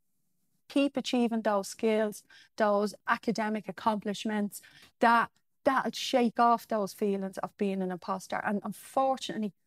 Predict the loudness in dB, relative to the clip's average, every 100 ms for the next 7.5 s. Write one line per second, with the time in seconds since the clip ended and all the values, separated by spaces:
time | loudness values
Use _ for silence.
0 | _ _ -2 -2 -4 -8 -4 -2 0 0
1 | 0 0 -2 -14 -18 _ _ _ _ _
2 | _ _ _ _ _ _ _ 0 4 6
3 | 8 8 8 6 4 2 4 4 4 2
4 | -2 -2 -8 -20 _ _ 0 2 2 -2
5 | -14 -14 -2 2 2 0 -2 2 2 0
6 | -6 _ -2 -2 0 2 4 4 2 2
7 | 0 -2 0 2 2